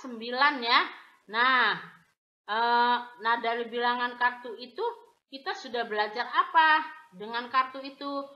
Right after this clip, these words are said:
sudah membubuhkan tanda kurang dari, sama dengan, atau lebih dari di antara dua bilangan, serta juga sudah belajar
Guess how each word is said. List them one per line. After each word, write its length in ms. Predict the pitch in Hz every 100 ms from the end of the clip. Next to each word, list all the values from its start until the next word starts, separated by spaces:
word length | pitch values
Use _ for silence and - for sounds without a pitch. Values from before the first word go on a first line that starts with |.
| _ _
sudah 400 | _ 233 214 247
membubuhkan 800 | 277 233 226 214 208 202 269 302
tanda 560 | 330 214 214 220 254 - - - _ _ _ _ _ _ _ _ _ _ _ _
kurang 320 | - 277 339 330
dari, 280 | 269 262 269
sama 320 | 233 214 196
dengan, 240 | 190 202 233
atau 200 | 220 220
lebih 280 | 202 180 180
dari 400 | 175 170 214 277
di 80 | 262
antara 480 | 185 180 180 185 180
dua 200 | 170 160
bilangan, 680 | 160 160 165 180 220 277
serta 400 | 311 233 - 190
juga 240 | 180 170 175
sudah 240 | 175 170
belajar 480 | 165 170 202 269 330